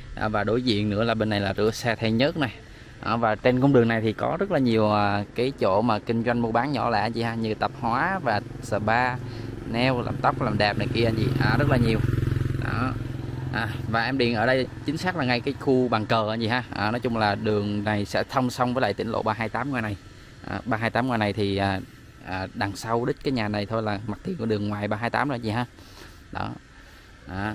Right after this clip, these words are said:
ba hai tám thì anh chị cũng đã biết rồi, cái tuyến đường huyết mạch mình đi về Hồ Tràm anh chị ha. À, đi xuống biển Hồ Tràm thì khoảng đâu đó là, à, à,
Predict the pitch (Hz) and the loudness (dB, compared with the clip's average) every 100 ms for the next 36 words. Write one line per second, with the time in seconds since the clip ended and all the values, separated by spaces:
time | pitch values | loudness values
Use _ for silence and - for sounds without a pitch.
0 | - 117 113 113 120 131 104 101 104 104 | -4 -4 -2 0 0 0 -2 -4 -2 0
1 | 120 147 110 - - 123 135 113 98 147 | 0 0 -2 -6 -8 -4 2 2 2 -2
2 | - 120 - 107 101 104 101 101 101 98 | 0 -2 0 -2 -2 -2 -2 -2 0 0
3 | 98 104 101 110 - - - - - - | 0 -2 -2 -2 -4 -14 -20 -20 -10 -2
4 | 101 110 117 147 156 127 123 127 107 117 | 2 2 4 2 2 2 2 2 2 2
5 | 110 107 107 - 107 98 127 127 123 131 | 2 2 -2 2 4 4 2 4 6 4
6 | 165 135 110 110 98 98 98 95 - - | 4 2 2 0 -2 -4 -4 -8 -14 -20
7 | - - - - - - - 95 95 95 | -18 -18 -18 -18 -18 -14 -8 -6 -4 -4